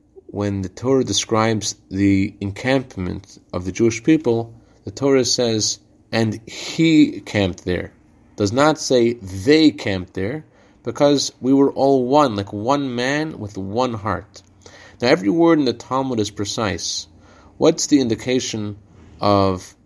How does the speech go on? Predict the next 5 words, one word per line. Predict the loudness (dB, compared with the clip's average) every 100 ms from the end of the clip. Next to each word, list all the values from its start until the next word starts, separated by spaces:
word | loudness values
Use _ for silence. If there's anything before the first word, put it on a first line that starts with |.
| _
one | -6 0 2 2
man | -2 -2 -2 -6 -14 _ _ _ _ _
versus | 2 2 4 0 0 -2 -6 _ _ _ _
one | -4 -2 -2
heart? | -2 -4 -6 -12 -18